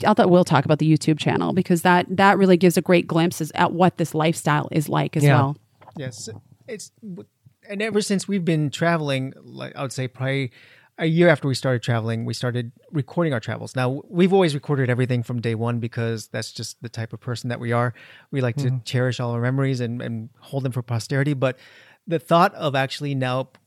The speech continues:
Speaker 3: curating these stories into something that people may wanna watch and enjoy to see what it's really like to be a full-time traveling, tra-, traveling family is, uh, something that we now do. And
Speaker 2: Are you having fun with it?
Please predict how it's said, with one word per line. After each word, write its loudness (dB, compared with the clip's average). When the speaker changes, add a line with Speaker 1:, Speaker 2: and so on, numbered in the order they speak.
Speaker 3:
curating 0
these -4
stories -2
into -4
something -4
that -4
people -4
may -2
wanna -2
watch -4
and -6
enjoy 0
to -6
see -4
what -2
it's -10
really -4
like -6
to -6
be -6
a -20
full-time -6
traveling, -4
tra-, -4
traveling 0
family -2
is, -2
uh, -2
something -4
that -4
we -4
now 0
do. -4
And -8
Speaker 2:
Are 4
you 8
having 4
fun 6
with 6
it? 4